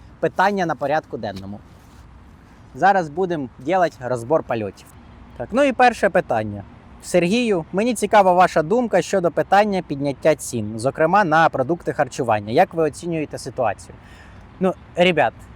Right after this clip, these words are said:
чесно, ну, чесно, можна і не поїсти.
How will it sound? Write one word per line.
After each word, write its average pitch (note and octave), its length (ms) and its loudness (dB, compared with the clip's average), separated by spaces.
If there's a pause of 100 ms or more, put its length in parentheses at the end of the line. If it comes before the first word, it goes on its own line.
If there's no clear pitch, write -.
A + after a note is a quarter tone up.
(240)
чесно, C#3+ 460 0 (960)
ну, C4 160 0 (960)
чесно, C#3 380 -2 (840)
можна D4 300 6
і C4+ 80 4
не A#3 100 0
поїсти. B2+ 440 -4